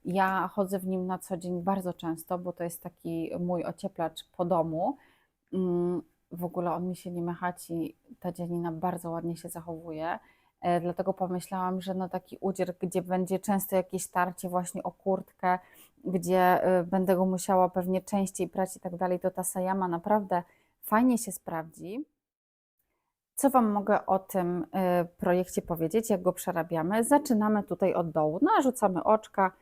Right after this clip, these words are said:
i po prostu lecimy do samej góry. W pewnym momencie tutaj,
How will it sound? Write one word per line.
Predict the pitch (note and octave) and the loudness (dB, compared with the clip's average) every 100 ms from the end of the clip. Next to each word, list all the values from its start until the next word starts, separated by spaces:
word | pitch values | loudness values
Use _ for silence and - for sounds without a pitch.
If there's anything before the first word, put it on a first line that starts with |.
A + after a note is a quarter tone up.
| _ _ - | _ _ 0
i | C#4 | 2
po | C#4 | 4
prostu | G#3 A3 G#3+ F#3+ | 4 4 2 2
lecimy | F3+ F3+ - F#3+ E3+ E3 _ _ - | 0 0 -2 0 0 -2 _ _ 0
do | F#3+ B3 | 6 8
samej | B3 A3 F#3 F#3 | 8 4 2 2
góry. | A#3 B3+ A#3 | 6 8 8
W | A3+ | 4
pewnym | A#3 G#3+ G#3+ | 4 4 4
momencie | G3 F3+ F#3 G#3 G3+ F#3 | 2 2 2 0 0 -2
tutaj, | - - - E3+ E3+ - | -4 -10 -2 0 0 -2